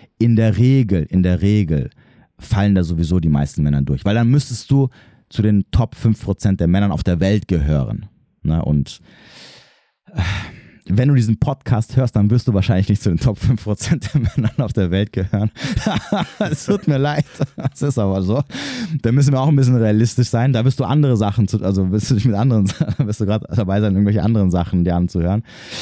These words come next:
Äh, weil du auch diese Probleme ja nicht haben wirst, ne? Wenn wir jetzt mal ehrlich sind. Und, ähm, und vor allem, du wirst auch nicht mit solchen Frauen anbändeln, ne? Weil wenn du, wenn du, wenn du, wenn du zu den Top fünf Prozent der Männern gehörst, dann hast du so viel Auswahl, dass du auch deinen eigenen,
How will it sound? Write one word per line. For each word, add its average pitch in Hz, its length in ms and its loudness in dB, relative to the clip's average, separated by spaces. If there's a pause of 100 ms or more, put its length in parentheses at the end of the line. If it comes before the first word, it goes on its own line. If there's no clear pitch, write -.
(120)
Äh, 113 100 -6
weil 127 160 0
du 151 80 0
auch - 80 -6
diese 139 180 0
Probleme 131 380 2
ja 117 60 0
nicht 117 160 -2
haben 113 280 0
wirst, 110 320 -2
ne? 92 240 0
Wenn - 80 -2
wir 87 60 2
jetzt 85 120 -4
mal 78 200 -2
ehrlich 76 260 -4
sind. - 240 -10 (840)
Und, 95 500 0
ähm, 85 320 -2 (200)
und 175 180 0
vor 131 140 0
allem, 139 120 0
du 117 140 0
wirst 139 120 0
auch 117 80 0
nicht 110 120 2
mit 110 100 0
solchen 98 220 0
Frauen 92 240 0
anbändeln, 76 560 0
ne? 87 120 0
Weil 98 160 0 (260)
wenn 101 100 2
du, 101 140 -2
wenn 107 120 2
du, 95 140 0
wenn 104 220 0
du, 98 100 2 (560)
wenn 131 120 0
du 143 80 4
zu 123 120 -2
den 120 140 2
Top 175 240 0
fünf 165 240 -2
Prozent 143 360 -2
der 120 80 0
Männern 131 340 2
gehörst, 110 300 2
dann 104 100 2
hast 113 180 2
du 107 60 2
so 98 180 0
viel 120 220 -2
Auswahl, 120 560 0 (320)
dass 123 220 -2
du 127 80 0
auch 110 140 -2
deinen 107 280 2
eigenen, 113 760 2